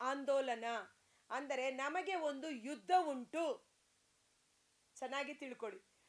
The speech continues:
ಪ್ರತಿಯೊಬ್ಬ ಕ್ರೈಸ್ತ ವಿಶ್ವಾಸಿಗೆ ಒಂದು ಯುದ್ಧ ಉಂಟು. ಆ ಯುದ್ಧ ಹೊರಗಡೆಯಿಂದ ಬರುವಂಥದ್ದಲ್ಲ. ನಮ್ಮ ಶರೀರ, ನಮ್ಮ ಅಂತರಂಗ, ಅಥವಾ ನಮ್ಮ ಮನಸ್ಸು, ಅಥವಾ ಒಳ ಮನುಷ್ಯ ಅಂತ ಹೇಳಬಹುದು.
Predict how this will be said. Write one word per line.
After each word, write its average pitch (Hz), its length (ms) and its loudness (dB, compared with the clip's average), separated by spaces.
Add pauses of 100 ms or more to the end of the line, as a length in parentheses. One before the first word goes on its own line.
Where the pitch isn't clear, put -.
(140)
ಪ್ರತಿಯೊಬ್ಬ 339 460 0
ಕ್ರೈಸ್ತ 269 480 -2
ವಿಶ್ವಾಸಿಗೆ 262 880 -2 (300)
ಒಂದು 269 240 0
ಯುದ್ಧ 233 460 -6
ಉಂಟು. 240 680 -4 (460)
ಆ 269 100 4
ಯುದ್ಧ 277 360 -2 (800)
ಹೊರಗಡೆಯಿಂದ 330 580 4
ಬರುವಂಥದ್ದಲ್ಲ. 269 800 0 (880)
ನಮ್ಮ 247 300 -2
ಶರೀರ, 302 640 0 (640)
ನಮ್ಮ 240 380 -4
ಅಂತರಂಗ, 262 560 0 (340)
ಅಥವಾ 262 300 -4
ನಮ್ಮ 247 220 -4
ಮನಸ್ಸು, 262 640 -2 (460)
ಅಥವಾ 277 240 0
ಒಳ 254 280 4
ಮನುಷ್ಯ 285 560 -4
ಅಂತ 262 220 -2
ಹೇಳಬಹುದು. 220 680 -4